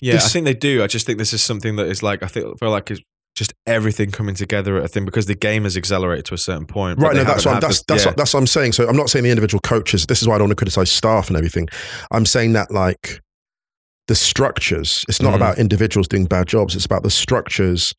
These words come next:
Speaker 2: the organization,
Speaker 1: Mm.
Speaker 2: like, all of it, the ecosystem. A lot of these people are doing multiple
Speaker 1: Mm.
Speaker 2: like, jobs as well, or different responsibilities and all that. So there's, there's so much going on where it's,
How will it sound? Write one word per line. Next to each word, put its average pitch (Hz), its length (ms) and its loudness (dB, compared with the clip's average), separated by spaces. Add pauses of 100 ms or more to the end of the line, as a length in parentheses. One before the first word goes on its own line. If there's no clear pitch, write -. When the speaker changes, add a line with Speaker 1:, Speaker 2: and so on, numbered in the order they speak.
(440)
Speaker 2:
the 117 80 2
organization, 95 920 2
Speaker 1:
Mm. - 40 0
Speaker 2:
like, 82 280 0 (260)
all 127 180 4
of 98 120 2
it, - 80 -4
the 104 80 0
ecosystem. 104 760 0 (160)
A 113 60 2
lot 139 120 2
of 139 40 -2
these 120 140 2
people 123 160 2
are 107 40 0
doing 113 180 2
multiple 101 580 0 (500)
Speaker 1:
Mm. 87 220 -6
Speaker 2:
like, 104 180 -2
jobs 143 300 0
as 110 160 0
well, 87 140 4
or 87 80 2
different 104 200 0
responsibilities 107 760 0
and 104 80 0
all 95 80 0
that. 127 240 0
So 104 80 -2
there's, 110 160 2
there's 123 120 2
so 151 220 2
much - 240 0
going 95 240 0
on 110 220 2
where 82 320 0
it's, - 420 0